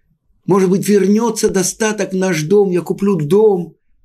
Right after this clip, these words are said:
как было во время, когда жив был мой отец. И он, играя на свирели, уходит. В это время возвращается этот всадник,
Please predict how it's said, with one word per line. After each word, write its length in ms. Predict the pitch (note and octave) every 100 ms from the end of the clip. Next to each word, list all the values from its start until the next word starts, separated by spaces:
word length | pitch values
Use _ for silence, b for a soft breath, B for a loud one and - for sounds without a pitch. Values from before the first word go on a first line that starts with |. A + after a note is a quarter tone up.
| _ _ _ _ _ _ _
как 220 | - C3+ B2+
было 260 | F3+ E3
во 140 | D#3 E3
время, 280 | E3 E3
когда 320 | D3+ A2+ A#2+ A#2+
жив 220 | D3+ D#3+
был 160 | - C#3
мой 220 | C3+ A#2
отец. 500 | - - - - - -
И 240 | D4 G#3
он, 260 | F#3 D#3 C#3
играя 320 | C#3 F3 D#3+
на 60 | D3+
свирели, 420 | D3 - B3 B3
уходит. 540 | - - - - - _ _ B B B
В 40 |
это 220 | C4+ A#3 F3+
время 260 | F#3+ E3+
возвращается 840 | D3+ E3+ D#3+ D#3+ - G3+ E3 C#3+ C#3+
этот 200 | A#2 B2
всадник, 540 | - G3 F#3+ F3+ D3+